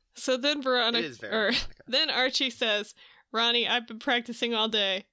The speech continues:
Speaker 1: I don't think I'm ever gonna be a cowboy," as he, like, clutches his back in pain. And she
Speaker 2: I
Speaker 1: says,
Speaker 2: see, uh-huh.
Speaker 1: "Archie, those are the nicest words I've heard all day," and
Speaker 2: Huh.
Speaker 1: kisses him. And that's the end.
Speaker 2: That's a weird one,
Speaker 1: Right?
Speaker 2: man.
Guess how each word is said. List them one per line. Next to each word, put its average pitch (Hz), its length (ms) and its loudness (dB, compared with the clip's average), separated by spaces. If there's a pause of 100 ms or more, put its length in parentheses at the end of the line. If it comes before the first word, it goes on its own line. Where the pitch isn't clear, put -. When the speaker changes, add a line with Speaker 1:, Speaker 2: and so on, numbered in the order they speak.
(120)
Speaker 1:
I 254 140 4
don't 240 200 0
think 240 200 0
I'm 220 240 0
ever 220 320 0
gonna 202 220 -2
be 208 160 -2
a 202 60 -2
cowboy," 196 460 0
as 190 180 0
he, 233 120 0
like, 185 200 -2
clutches 226 500 -2
his 233 160 -6
back 202 360 0
in 190 140 -6
pain. 190 460 -2 (140)
And 226 160 2
she - 160 4
Speaker 2:
I - 40 2
Speaker 1:
says, 233 400 0
Speaker 2:
see, - 80 -12
uh-huh. - 380 -20 (220)
Speaker 1:
"Archie, 285 640 2 (200)
those 294 260 2
are 254 80 0
the 220 140 -2
nicest 233 580 0
words 247 400 2
I've 208 240 0
heard 247 360 2
all 233 240 2
day," 202 640 -2 (280)
and 196 100 -12
Speaker 2:
Huh. - 60 -12
Speaker 1:
kisses 226 340 -2
him. 185 260 -6 (140)
And 233 180 2
that's 320 220 2
the 370 160 4 (200)
end. 339 260 -2 (420)
Speaker 2:
That's 139 220 -4
a 131 80 -6
weird 120 420 -10
one, 190 220 -14
Speaker 1:
Right? 403 540 4
Speaker 2:
man. - 80 -20